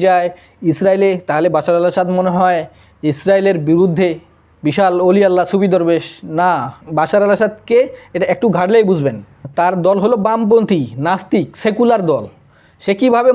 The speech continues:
মুসলমানদের নেতা হইতে পারে? সে তো এমনিতে শিয়া, ওইটা নয় বাদে দিলাম। সে তো নামাজ কালাম অমুক তমুক এগুলো ইসলামের কিছুই মানে না। হ্যাঁ,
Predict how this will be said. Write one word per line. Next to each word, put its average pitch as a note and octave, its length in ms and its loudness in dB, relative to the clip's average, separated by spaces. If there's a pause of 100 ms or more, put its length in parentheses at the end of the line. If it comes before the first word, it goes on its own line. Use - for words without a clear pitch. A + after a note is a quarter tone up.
মুসলমানদের A3+ 580 0 (160)
নেতা F3+ 240 0
হইতে C3+ 240 -4
পারে? G#2 160 -12 (920)
সে F3 80 0 (100)
তো - 140 2
এমনিতে G#3 340 2
শিয়া, D#3 220 2 (420)
ওইটা D#3+ 200 -2
নয় G3 200 2
বাদে F3 260 0
দিলাম। A#2+ 200 -4 (580)
সে F3 160 -2
তো A#3 40 2 (100)
নামাজ G3 320 0
কালাম G3+ 300 0
অমুক F#3 200 0
তমুক G#3 180 0
এগুলো G3+ 160 2 (240)
ইসলামের G#3 600 0
কিছুই A#3 280 0 (340)
মানে F3+ 260 -2
না। G#2+ 60 -14 (1080)
হ্যাঁ, F3 300 -2